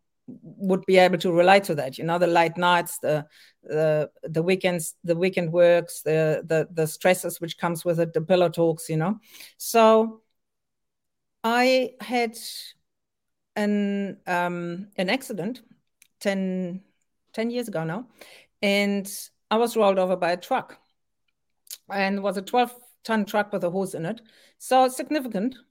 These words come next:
And there was a moment in that where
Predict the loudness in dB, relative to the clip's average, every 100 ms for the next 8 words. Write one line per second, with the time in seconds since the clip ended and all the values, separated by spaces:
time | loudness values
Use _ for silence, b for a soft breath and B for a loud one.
0 | -4 0 2 2 -2 -4 -14 _ _ _
1 | _ -2 0 0 2 0 2 2 2 0
2 | -4 -12 _ -4 0 4 4 2 -2 0
3 | 2 4 2 0